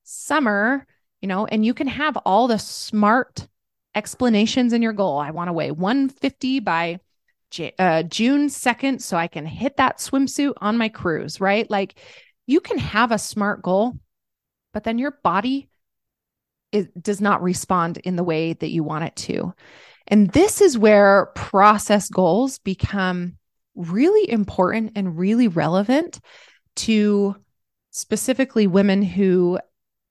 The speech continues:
um, have bodies that do not keep your brain's expectations. <laughs> So what process goals are, is they are the steps that you take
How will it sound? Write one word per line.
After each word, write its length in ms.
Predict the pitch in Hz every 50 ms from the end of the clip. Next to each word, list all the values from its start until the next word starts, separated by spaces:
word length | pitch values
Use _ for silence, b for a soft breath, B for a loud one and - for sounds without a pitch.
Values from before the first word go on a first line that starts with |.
| _ _
um, 520 | - 180 180 160 151 156 165 185 208 - _ _ _ - - _ _ _ _ _ _ _ _ _ -
have 200 | - 214 226 185
bodies 420 | 196 202 190 196 202 208 196 -
that 300 | - 185 180 180 - - -
do 120 | - 170
not 380 | 160 170 147 151 160 175 - - _ - _ -
keep 360 | - - - 160 208 - - - _ _ _ _ _ _ _ _ _ _ _ _
your 140 | - 202 202
brain's 320 | - 147 87 156 165 170 -
expectations. 720 | - - - - - - - - 139 - - - 175 - - 220
<laughs> 60 | - - - - 311 330 - _ _ _ _ B B B B B B B B
So 260 | - - - 285 269
what 320 | 269 226 330 415 508 -
process 560 | - - - 240 214 240 247 - - 254 226 -
goals 300 | - 196 196 196 175 - -
are, 560 | - 226 226 220 185 - 165 170 170 196 214 b b b b b b _
is 280 | - 196 196 196 190 185
they 160 | - 214 226
are 120 | 226 214
the 140 | 214 220 202
steps 840 | - - - - - - 285 302 311 240 233 254 - - - - -
that 200 | - - 214 -
you 140 | - 202 185
take 840 | - - - - - 254 262 226 185 185 214 - _ - - -